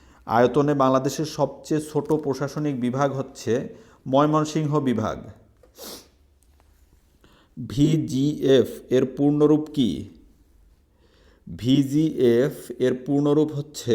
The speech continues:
ভালনারেবল গ্রুপ ফিডিং, যে কারণে রাষ্ট্রপতিকে অপসারণ করা সম্ভব।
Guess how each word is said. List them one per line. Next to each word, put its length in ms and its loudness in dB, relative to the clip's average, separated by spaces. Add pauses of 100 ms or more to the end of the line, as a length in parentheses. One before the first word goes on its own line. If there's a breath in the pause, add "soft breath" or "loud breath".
ভালনারেবল 680 2
গ্রুপ 280 0 (140)
ফিডিং, 340 0 (1000 soft breath)
যে 400 0
কারণে 400 2
রাষ্ট্রপতিকে 760 -2
অপসারণ 680 -2
করা 240 2
সম্ভব। 520 -4